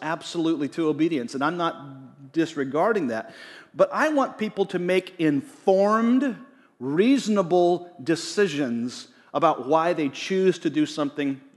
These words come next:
or why they would choose to avoid something. Not just blind obedience, where I think there are times that's necessary. I think there are also times for Christians to become armed with reason of why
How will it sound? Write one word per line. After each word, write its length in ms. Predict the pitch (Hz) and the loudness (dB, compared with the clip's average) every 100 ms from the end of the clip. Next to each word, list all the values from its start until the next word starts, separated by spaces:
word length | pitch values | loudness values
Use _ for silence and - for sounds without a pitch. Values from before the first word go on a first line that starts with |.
| _ 139 | _ -4
or 100 | 139 | 0
why 180 | 135 | 2
they 100 | 127 | 2
would 140 | 123 120 | -2 -6
choose 240 | - 127 | -6 -6
to 100 | 127 | -6
avoid 300 | 113 113 113 | -6 -4 -6
something. 380 | - 110 101 117 | -6 -10 -8 -4
Not 300 | 143 180 160 | 0 0 -2
just 440 | 131 185 165 127 117 | 2 4 4 -4 -4
blind 320 | 135 160 214 | 0 2 2
obedience, 540 | 196 214 220 233 - | 2 0 0 -2 0
where 100 | 165 | 2
I 80 | 156 | 2
think 180 | 185 170 | 0 -2
there 120 | 160 | 0
are 60 | 135 | 0
times 420 | - 147 175 165 | -2 0 0 -2
that's 200 | 139 143 | -2 -2
necessary. 640 | 143 175 - 190 185 226 220 - - - | -6 -8 -4 -2 -2 -4 -8 -18 -18 -8
I 80 | 143 | -6
think 240 | 160 165 | -2 -2
there 140 | 160 147 | 2 2
are 80 | |
also 320 | 143 180 - 139 | 2 0 -2 -4
times 320 | 151 143 139 | 0 -2 -2
for 100 | 131 | -6
Christians 460 | - 180 - 143 | -4 -4 -2 -4
to 80 | 131 | -4
become 340 | 135 - 123 - | -6 -4 -6 -4
armed 380 | 139 147 156 143 | 2 2 2 0
with 180 | 120 123 | -6 -6
reason 580 | 123 175 160 123 90 - _ _ _ _ - - 156 | -4 -4 -4 -6 -10 -20 _ _ _ _ -20 -8 -4
of 120 | 147 | -2
why 600 | 143 180 208 226 185 | 0 0 2 0 -2